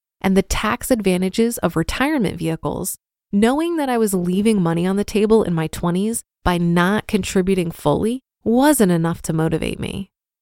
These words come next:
I told myself that I'd figure all this stuff out later when I was making more money. I think a better way to communicate the advantages of saving and investing more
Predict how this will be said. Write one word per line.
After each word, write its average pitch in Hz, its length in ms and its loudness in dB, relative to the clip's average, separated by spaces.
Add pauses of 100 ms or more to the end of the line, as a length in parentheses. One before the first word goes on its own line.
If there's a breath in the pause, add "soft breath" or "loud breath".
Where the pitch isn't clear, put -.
(300)
I 277 160 -4
told 370 260 0
myself 302 460 0
that 269 120 4
I'd 269 180 0
figure 277 440 0
all 262 160 2
this 269 140 -4
stuff - 340 -2
out 269 260 2
later 226 440 2
when 170 140 -6
I 185 80 0
was 208 180 4
making 226 340 4
more 220 180 6
money. 185 380 2 (680)
I 240 80 4
think 370 240 -2
a 440 140 -2
better 190 360 2
way - 320 -6
to 208 120 -2
communicate 214 680 -2
the 208 160 0
advantages 185 920 -2
of 175 100 -2
saving 233 580 0
and 202 140 -2
investing 185 580 0
more 196 440 2